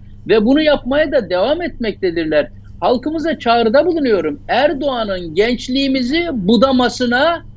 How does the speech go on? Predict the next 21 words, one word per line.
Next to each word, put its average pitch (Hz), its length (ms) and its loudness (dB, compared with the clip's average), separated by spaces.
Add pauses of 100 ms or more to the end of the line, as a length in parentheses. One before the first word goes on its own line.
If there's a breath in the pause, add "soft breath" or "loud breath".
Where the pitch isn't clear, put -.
(280)
ellerini 262 540 -2
ovuşturarak 277 880 0
sessiz 247 600 -4
kalmasınlar. 156 1160 -2 (420 soft breath)
Bu 269 240 0
gençler 262 600 2 (120)
Türkiye'nin 262 720 -4
yağ 247 440 2 (240)
kaymak 208 560 -2
tabakası. 180 680 -4 (560)
Yirmi 269 460 4
yaşında 247 580 0
tertemiz 285 580 -4
çocuklar, 233 880 -2 (340 loud breath)
Devlet 254 560 0
Bahçeli 294 680 -2
gibi, 269 260 0
e, 190 440 -2
Erdoğan 254 680 2
gibi 302 340 2
acımasız 254 920 -2